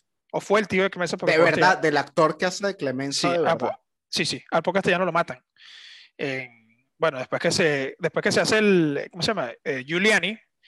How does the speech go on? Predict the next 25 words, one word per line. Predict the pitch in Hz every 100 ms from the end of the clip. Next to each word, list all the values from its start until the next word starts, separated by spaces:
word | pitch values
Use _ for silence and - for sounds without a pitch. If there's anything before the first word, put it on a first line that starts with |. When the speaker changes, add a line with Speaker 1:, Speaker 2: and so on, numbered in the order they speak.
| _ -
Speaker 1:
que | 156
era | 143 165 185 185 160
el | 151
D | 151 175 190 180
A |
o | 147
el, | 135 135
o | 131
el, | 123 120 117 123 _ _ -
eh, | 127 120 117 117 123 _ - - -
abogado | 170 156 151 190
de |
distrito, | 180 - 175 190 220 - - - - -
de, | 170 170 156 156
fiscal | 202 196 196
de |
distrito | 190 196 190 226 226 _ -
de | 185 175 175
Nueva | 208
York, | 226 185 - - _ - - -
Speaker 2:
Sí. | - 180
Speaker 1:
eh, | 170 151 147 139 - _ _ _ _ _ _ -
crea | 190 185 190 208
el | 170
rico, | 170 262 - 123